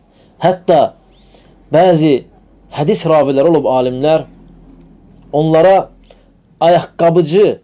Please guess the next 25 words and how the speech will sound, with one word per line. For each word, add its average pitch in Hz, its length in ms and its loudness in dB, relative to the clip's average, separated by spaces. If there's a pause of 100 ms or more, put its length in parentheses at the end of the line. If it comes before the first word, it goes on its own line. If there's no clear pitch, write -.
(540)
ayaqqabı 156 500 -2
düzəldən 147 580 -2
ləqəbi 135 360 -2
veriblər. 98 420 -6 (340)
Hədis 202 240 -6
alim 208 260 -4
olub, 135 360 -4
ləqəbi 143 340 0
ayaqqabı 139 400 -6
düzəldən 127 300 -6
olub. 139 240 -8 (2000)
Hədis 131 260 -4
alimləri 143 380 0
deyir 135 80 -8
ki, 151 60 -4
o 139 40 0
ayaqqabı 131 380 -6
düzəltmirdi. 127 480 -8
Lakin 185 320 -2
ayaqqabı 196 420 -2
düzəldənlərlə 185 680 0
bir 175 160 0
yerdə 165 180 0
orada 123 220 -4
həmişə. - 260 -20